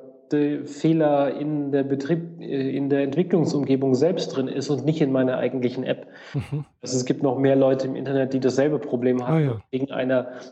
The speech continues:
Speaker 1: völligen Nonsens, äh, Begründung die App abgelehnt wurde.
Speaker 2: Mhm.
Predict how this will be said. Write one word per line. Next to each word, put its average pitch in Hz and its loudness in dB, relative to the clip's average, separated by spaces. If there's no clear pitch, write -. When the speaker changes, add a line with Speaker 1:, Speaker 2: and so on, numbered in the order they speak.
Speaker 1:
völligen 151 0
Nonsens, 139 0
äh, 131 -4
Begründung 139 0
die 127 -4
App - -6
abgelehnt 127 2
wurde. 117 -4
Speaker 2:
Mhm. 143 -6